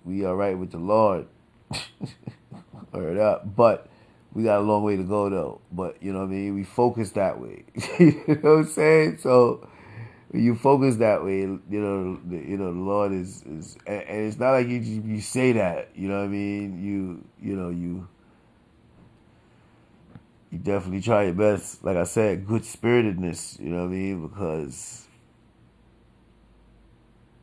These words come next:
folks gonna get caught up out here, seriously. Yeah. And that, and, and listen, when you, man, you know, it, it's, it's, it's bad, but at the end of the day, uh,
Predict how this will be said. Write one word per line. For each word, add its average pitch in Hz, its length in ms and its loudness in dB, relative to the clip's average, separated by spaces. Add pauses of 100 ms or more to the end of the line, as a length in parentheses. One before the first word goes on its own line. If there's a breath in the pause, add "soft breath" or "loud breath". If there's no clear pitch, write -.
(380)
folks 104 340 -2
gonna 98 220 0
get 95 120 -6
caught 95 200 0
up 95 120 -2
out 90 220 0
here, 82 160 -6
seriously. 90 720 -8 (880)
Yeah. 87 520 -4 (380)
And 90 180 -6
that, 107 200 0
and, 95 180 -6
and 98 180 -8
listen, 110 560 -2
when 92 180 -8
you, 113 360 -8 (220)
man, 104 800 -4 (1000 soft breath)
you - 100 2
know, 180 120 10
it, 170 300 6
it's, - 260 -4
it's, 139 280 -6
it's 131 180 -4
bad, 113 520 8
but 101 360 -2
at 98 160 -6
the 113 100 0
end 123 160 0
of 113 60 -2
the 107 60 -6
day, 107 540 0 (240)
uh, 92 500 0